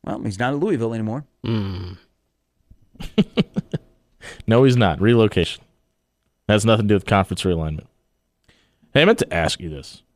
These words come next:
Speaker 3: You ever, you ever wake up in the middle of the night thinking you're late for the show?
Speaker 1: Uh, no. Well,
Speaker 3: Every
Speaker 1: it's been a long, long time.
Speaker 3: every
Speaker 1: My, my
Speaker 3: time I
Speaker 1: body, my body just wakes up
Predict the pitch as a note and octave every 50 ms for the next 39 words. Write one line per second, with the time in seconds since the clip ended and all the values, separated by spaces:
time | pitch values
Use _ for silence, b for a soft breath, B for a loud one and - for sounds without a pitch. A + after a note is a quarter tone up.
0 | - - D#3 G#3+ G4 G#4 G#3+ C#3+ G#2 D#2+ - - _ _ _ _ _ _ - -
1 | - E4+ E3+ A#2 F#2 G#2+ A2 A2 - G#2+ G#2+ - - - - - A#2 G#2 G2 G#2
2 | G#2 G2+ F#2+ F#2+ F#2+ F#2+ - - G2 - - F#2+ F2+ E2+ D#2 D#2 D#2+ D#2+ - -
3 | F2+ F2 E2 - - F2 E2 E2+ - _ _ _ _ _ _ _ _ _ _ _
4 | _ _ _ _ _ _ - _ _ _ _ _ _ _ _ _ _ _ - -
5 | C#3+ D3+ D3+ D3+ D3+ D3+ D3+ D3+ D3 D3 D3 D3 D3 D3 C#3+ C#3+ C#3+ C#3+ - _
6 | _ _ _ _ - B2+ A2+ A#2 A#2 A#2 A#2 A2+ A2+ A2 A2 A2 A2+ A2+ - -
7 | A2+ B2 D3 - - _ - - B2 A2+ A2 G#2 G2+ G#2+ G#2+ G#2+ G#2 G#2 G2 G2+
8 | G2+ - G2+ F#2+ F#2+ F#2 F#2+ - C3+ C#3+ - C3 C3+ G#3+ G#3 C3 C3 B2+ C3 -
9 | - C3+ C3 C3 C3 B2 A#2+ G#2+ A2 G#2 G2 G#2 G#2 G#2 G2+ - G#2+ F2+